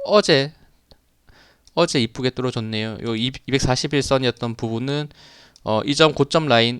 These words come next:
이 뚫어준 모습 너무 좋고 오늘 또 빠졌는데 빠지면서도 지금, 어,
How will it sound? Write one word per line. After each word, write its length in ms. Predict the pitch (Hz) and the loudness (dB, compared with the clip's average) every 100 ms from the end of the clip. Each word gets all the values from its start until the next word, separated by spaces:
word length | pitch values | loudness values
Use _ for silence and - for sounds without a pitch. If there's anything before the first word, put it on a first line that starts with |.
| - | -10
이 40 | - | -12
뚫어준 360 | 156 156 147 | -4 -4 -4
모습 340 | 131 117 - 123 | -6 -4 -4 0
너무 220 | 104 117 | 0 -2
좋고 520 | 120 - - 156 165 - - | -8 -6 -4 -2 -4 -10 -4
오늘 320 | 175 175 143 | 0 0 0
또 160 | 147 - | -2 4
빠졌는데 840 | 170 180 170 120 107 120 90 113 - - | 6 6 0 -2 0 2 0 -2 -4 4
빠지면서도 880 | 165 185 170 139 135 131 147 147 147 | 4 4 -2 -2 -2 0 0 0 -2
지금, 400 | - 113 113 110 - _ - _ _ _ | -6 -2 -2 -2 -8 _ -20 _ _ _
어, 400 | - 95 92 | 0 2 2